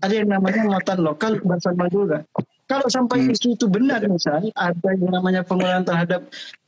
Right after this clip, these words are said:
Speaker 1: jam lokal, kan kita, maaf saja, kita ini kan berpikirnya kebolak-balik.
Speaker 2: Iya, Mas.
Speaker 1: Artinya kebolak-baliknya, orang-orang modern,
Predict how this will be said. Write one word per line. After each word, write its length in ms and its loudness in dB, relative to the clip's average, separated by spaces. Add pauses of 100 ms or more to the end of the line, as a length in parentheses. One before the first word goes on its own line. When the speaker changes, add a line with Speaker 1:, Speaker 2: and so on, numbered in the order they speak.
Speaker 1:
jam 160 2
lokal, 480 0
kan 240 0
kita, 480 -2 (320)
maaf 240 -2
saja, 480 -2 (560)
kita 240 0
ini 160 2
kan 160 -2 (160)
berpikirnya 640 -2
kebolak-balik. 720 -2 (840)
Speaker 2:
Iya, 320 2
Mas. 160 -8 (1160)
Speaker 1:
Artinya 400 0
kebolak-baliknya, 1040 0
orang-orang 480 0
modern, 540 0